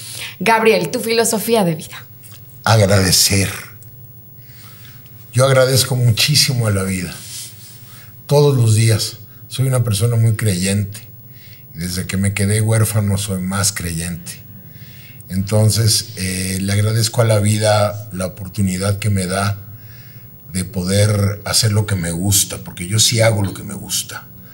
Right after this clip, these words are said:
Speaker 2: Yo desde que era niño jugaba a hacer repartos.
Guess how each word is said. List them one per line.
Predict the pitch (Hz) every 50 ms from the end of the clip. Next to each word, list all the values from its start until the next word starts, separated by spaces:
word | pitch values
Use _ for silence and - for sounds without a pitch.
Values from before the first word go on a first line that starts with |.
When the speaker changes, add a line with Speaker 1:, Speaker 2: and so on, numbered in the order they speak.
| - - - -
Speaker 2:
Yo | - 101 110
desde | 113 110 107 101
que | - 113
era | 110 107
niño | 104 104 101 104 101 104 113 131 160 - - - - - - - - - - - - - - - - - - - - - - - -
jugaba | - - - 98 98 95 101 110 110 107 107 113 113 107 - - - - -
a | - -
hacer | - - - 104 101 90
repartos. | 92 95 95 - - - - - - - - - - - - - - -